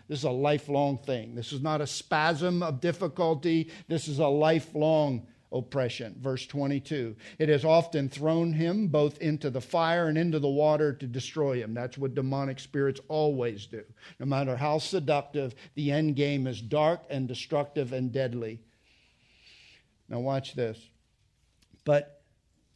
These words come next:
notice what the Father says. "But if you can do anything, take pity on us and help us." So the Father's identifying with the Son.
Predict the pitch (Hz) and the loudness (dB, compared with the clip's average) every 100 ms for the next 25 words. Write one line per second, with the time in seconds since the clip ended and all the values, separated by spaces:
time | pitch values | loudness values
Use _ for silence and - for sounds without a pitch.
0 | _ _ 131 147 156 - 139 - 127 143 | _ _ -4 -4 -4 -4 -6 -6 -6 -4
1 | 135 123 110 120 110 - - _ _ _ | -4 -4 -8 -8 -10 -12 -18 _ _ _
2 | _ _ - 143 - - 196 208 - 156 | _ _ -2 -2 -2 -2 0 0 -4 -4
3 | 175 190 190 - - 170 170 170 165 - | 0 0 -4 -8 -2 0 2 0 -4 -6
4 | 123 147 147 151 151 - 147 147 139 127 | -6 0 2 0 -2 -6 -2 -2 -2 -4
5 | 110 110 107 - _ 156 147 147 - 175 | -10 -12 -16 -20 _ -2 -2 -4 -8 -4
6 | 151 139 131 123 117 110 117 104 - - | -2 -2 -4 -6 -6 -8 -10 -10 -12 -18
7 | _ - 107 98 113 - - - 123 110 | _ -14 -10 -8 -10 -12 -20 -12 -10 -10
8 | - 139 160 170 156 143 147 143 131 135 | -4 -4 -2 -2 -4 -2 -4 -4 -8 -8
9 | 135 127 - - - | -8 -10 -10 -14 -14